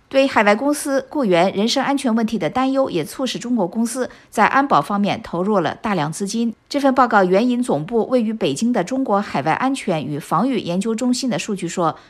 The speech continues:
中国国有企业每年在安保方面的支出高达大约一百亿美元。在非洲，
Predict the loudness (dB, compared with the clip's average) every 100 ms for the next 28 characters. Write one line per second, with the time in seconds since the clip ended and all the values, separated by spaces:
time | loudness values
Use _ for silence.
0 | -10 -2 2 4 4 2 0 -2 0 0
1 | 0 -2 -2 0 2 2 0 0 0 0
2 | 0 0 -2 -4 -4 -6 -2 0 2 2
3 | 0 0 2 2 2 0 0 2 2 -2
4 | -4 -4 -2 -2 -2 -4 -2 -2 -2 -12
5 | _ _ -2 0 0 -2 2 2